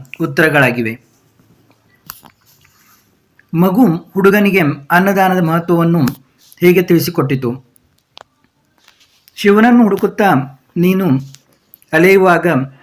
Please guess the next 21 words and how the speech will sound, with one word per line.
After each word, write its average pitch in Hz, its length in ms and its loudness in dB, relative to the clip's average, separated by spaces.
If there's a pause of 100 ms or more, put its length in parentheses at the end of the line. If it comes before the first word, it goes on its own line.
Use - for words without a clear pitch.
(420)
ಒಬ್ಬ 170 220 0
ಬೇಡ 180 280 2
ಬಂದು 180 280 0
ನಿನ್ನನ್ನು 170 640 -2 (440)
ತನ್ನ 175 220 2
ಗುಡಿಸಲಿಗೆ 185 540 0
ಕರೆದೊಯ್ದು 170 480 0 (260)
ಉಪಚರಿಸಿದ. 175 520 -2 (680)
ನಿನಗೆ 175 260 2
ನೆನಪಿದೆಯೇ 180 680 0 (440)
ಎಂದು 160 200 -2
ಮಗು 165 260 0
ಕೇಳಲು 170 360 2 (240)
ಹುಡುಗ 175 280 2 (720)
"ನೆನಪಿದೆ" 170 400 2
ಎಂದ. 147 240 0 (340)
ಆಗ 160 200 -2
ಮಗು 160 280 2
ಹೇಳಿತು, 143 380 2 (380)
"ಆ 160 120 2
ಬೇಡ 170 280 0